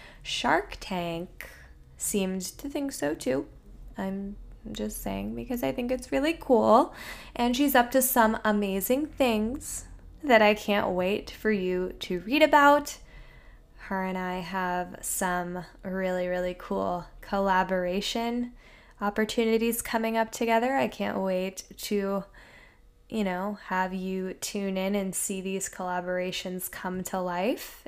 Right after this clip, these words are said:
And yeah, I can't wait for you to stay tuned and hear about all of this just in a couple of weeks. So this conversation is going to be continued.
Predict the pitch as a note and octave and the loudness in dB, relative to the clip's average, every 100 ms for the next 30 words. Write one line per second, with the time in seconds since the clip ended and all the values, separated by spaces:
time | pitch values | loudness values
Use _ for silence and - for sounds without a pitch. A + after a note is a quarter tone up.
0 | - G3+ F#3 F#3 F#3 F#3 - - - _ | -8 -6 -4 -4 -4 -6 -8 -14 -20 _
1 | _ _ _ _ _ A3 D4+ A#3 - - | _ _ _ _ _ -6 -6 -6 -12 -16
2 | - F3 G3+ G3 G3 G3 G#3 G#3 G3+ G3+ | -12 -10 -8 -6 -6 -6 -6 -4 -4 -4
3 | G3+ - - - G3 F#3+ G#3+ A#3 G#3 F3+ | -6 -8 -8 -6 -6 -6 -6 -4 -4 -4
4 | G3 A#3 F#3 F3+ F3 F3+ F3+ F#3+ A3+ D#4 | -4 -4 -4 -6 -4 -6 -4 0 0 0
5 | - - - G3+ G#3+ - - F#3+ F#3+ - | -4 -6 -6 -8 -6 -8 -10 -8 -6 -6
6 | G3 F#3+ - F#3+ F#3 G3+ A#3 B3+ B3+ G#3 | -8 -10 -4 -4 -2 -2 -4 -4 -6 -4
7 | F#3+ F#3 A#3 - - - - - - G#3+ | -2 -2 -4 -4 -8 -8 -14 -18 -4 2
8 | G3+ G#3 G3+ G3+ G3 G3+ B3+ C#4 C#4+ C#4 | 4 4 2 0 0 2 0 2 0 0
9 | D4+ D#4 F#4+ - B3+ A#3+ B3 B3+ G#3+ A3 | -2 -4 -4 -2 0 0 2 2 2 2
10 | D#4 D#4+ C#4+ G3 F#3+ E3+ D#3+ D3+ D#3+ F3 | 2 2 0 2 2 0 -2 -2 2 2
11 | A3+ B3 | 2 0